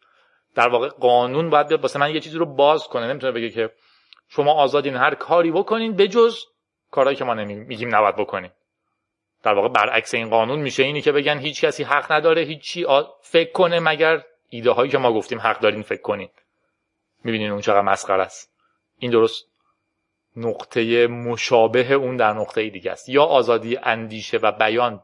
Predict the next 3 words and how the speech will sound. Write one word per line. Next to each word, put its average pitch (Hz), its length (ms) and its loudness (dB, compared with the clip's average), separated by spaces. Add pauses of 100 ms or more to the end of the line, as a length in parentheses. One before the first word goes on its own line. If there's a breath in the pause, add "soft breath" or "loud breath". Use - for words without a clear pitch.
داریم 233 600 0 (680)
یا 151 440 2 (360)
نداریم. 107 640 0